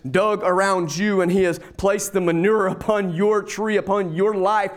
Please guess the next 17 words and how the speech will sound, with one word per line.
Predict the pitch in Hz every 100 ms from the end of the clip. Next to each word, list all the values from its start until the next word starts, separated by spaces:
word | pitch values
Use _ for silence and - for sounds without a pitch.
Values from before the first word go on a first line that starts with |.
| -
and | 165 196
it's | 196
up | 220 220
to | -
you | 180 220 220
now | 202 185
to | 180
turn | - 214 214
to | 202
him | 190 196
in | 190 185
repentance | 170 196 185 170 - - - _ _ _ _
and | - 151
begin | 156 151
to | 135
bear | 127 117
fruit. | - 123 -